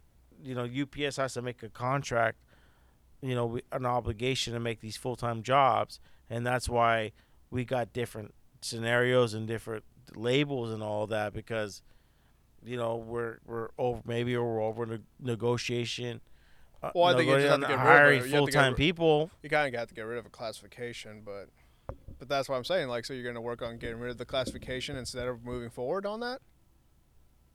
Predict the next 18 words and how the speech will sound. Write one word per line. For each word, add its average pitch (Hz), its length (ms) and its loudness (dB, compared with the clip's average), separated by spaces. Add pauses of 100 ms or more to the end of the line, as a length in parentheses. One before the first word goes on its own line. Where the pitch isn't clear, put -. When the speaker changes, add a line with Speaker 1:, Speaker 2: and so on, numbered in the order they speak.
(1400)
Speaker 1:
I 135 120 6
think 127 240 -2
U 135 160 2
P 135 200 -2
S 135 160 2
is 127 120 -6
trying 139 240 0
to - 80 -8
fulfill 127 520 2
those, 117 680 2 (380)
those, 120 520 2 (320)
those, 110 400 -6
those 120 220 -4
spots - 520 2
of, 107 240 -12
as 113 220 -4
being, 120 560 -4
uh, 107 240 -2